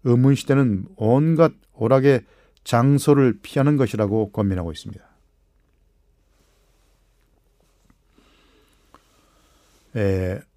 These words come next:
<clears throat> 화인여사 당시 이후에 연극장이나 영화관의 도덕적인 질이 훨씬 더 개선되었다고 여러분은 생각하십니까?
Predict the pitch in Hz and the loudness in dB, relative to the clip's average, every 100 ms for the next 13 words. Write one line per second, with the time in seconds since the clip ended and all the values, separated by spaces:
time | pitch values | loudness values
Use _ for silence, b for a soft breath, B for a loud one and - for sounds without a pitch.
0 | _ - 135 98 80 - - _ - 131 | _ 0 0 0 -10 -20 -20 _ 0 4
1 | 151 156 147 165 143 120 131 - - - | 4 4 4 4 4 4 0 -10 -12 -4
2 | 117 117 123 120 131 120 170 113 90 110 | -2 -2 -2 -2 0 2 4 4 2 -6
3 | - _ _ _ _ - 117 131 139 143 | -12 _ _ _ _ -4 0 2 0 2
4 | 143 135 139 123 117 156 117 120 123 131 | 2 4 4 2 0 -4 0 2 4 4
5 | 127 107 104 107 120 110 135 127 117 127 | 4 0 0 0 0 0 0 0 0 0
6 | 127 98 98 _ _ _ _ - 120 - | 0 -2 -6 _ _ _ _ -6 -4 0
7 | 135 123 110 98 113 139 143 131 104 110 | 0 2 2 0 0 0 0 0 0 -2
8 | 101 95 95 _ 113 104 95 92 98 90 | -2 -4 -6 _ -6 -4 -4 -6 -8 -8
9 | 85 - 87 110 | -12 -14 -14 -14